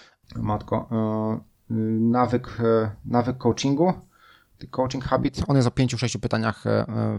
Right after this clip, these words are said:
w takich, od których warto się odbić. No i są takie książki, które,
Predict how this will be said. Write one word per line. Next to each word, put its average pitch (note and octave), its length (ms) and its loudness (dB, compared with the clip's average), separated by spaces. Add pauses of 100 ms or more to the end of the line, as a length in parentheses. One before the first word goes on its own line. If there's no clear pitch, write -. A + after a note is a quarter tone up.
w - 100 -20 (480)
takich, - 340 -10 (340)
od B2+ 120 -2
których B2+ 180 4
warto B2 220 4
się - 140 -2
odbić. B2 380 0 (440)
No E3+ 80 0
i - 20 2
są D#3+ 140 0
takie C3 180 0
książki, A#2+ 320 2
które, G#2 300 4